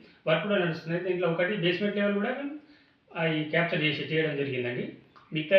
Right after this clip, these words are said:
ఈ ఆరు, ఒకటేమో, ఒకటి వాళ్ళకి ఇల్లు సమస్య ఉండడం వల్ల, ల్యాండ్ ఇష్యూ ఉండే, ఉండడంతో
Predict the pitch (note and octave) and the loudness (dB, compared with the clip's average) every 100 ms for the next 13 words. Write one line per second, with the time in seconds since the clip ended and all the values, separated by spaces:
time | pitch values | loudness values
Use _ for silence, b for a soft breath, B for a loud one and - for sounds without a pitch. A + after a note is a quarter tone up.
0 | F#3+ F3+ E3+ E3+ F3+ F3+ F3 F3 E3+ E3+ | 6 6 4 2 2 2 2 2 0 -2
1 | - E3 E3+ E3 D#3+ D3+ D#3 E3 E3 E3 | -4 -2 0 2 0 -2 -2 -2 0 -2
2 | E3+ D#3+ E3 D#3+ D#3+ G#3 - D#3+ D#3+ D#3 | -2 -2 -2 -2 -2 -2 -2 0 0 -2
3 | F3 E3+ F#3 G#3 E3 E3 E3+ E3 - | -4 -2 0 0 0 0 0 0 -4